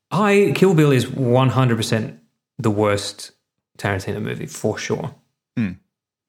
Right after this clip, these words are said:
Speaker 1: And I think the second part of it is better than the first part, but you gotta watch that first part, and I think it's so up its own arse that it can be very hard to watch.
Speaker 2: <laughs> Hmm.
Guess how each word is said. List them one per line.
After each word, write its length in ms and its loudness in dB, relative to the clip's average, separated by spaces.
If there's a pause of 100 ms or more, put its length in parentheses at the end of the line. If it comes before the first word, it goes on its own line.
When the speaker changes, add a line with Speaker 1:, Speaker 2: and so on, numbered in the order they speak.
(280)
Speaker 1:
And 100 2
I 60 4
think 220 2
the 80 4
second 380 2
part 240 2
of 100 0
it 200 -2 (520)
is 160 2
better 240 2
than 140 4
the 60 2
first 340 0
part, 440 -4
but 160 -10
you 60 -2
gotta 160 2
watch 220 -2
that 160 0
first 320 -2
part, 260 0
and 80 2
I 100 0
think 300 -2
it's 140 -6
so 520 0
up 180 -2
its 160 -4
own 180 -2
arse 520 -6 (400)
that 120 0
it 100 -4
can 180 -2
be 100 0
very 380 -2
hard 220 -4
to 120 -4
watch. 380 -6
Speaker 2:
<laughs> 760 -20
Hmm. 260 0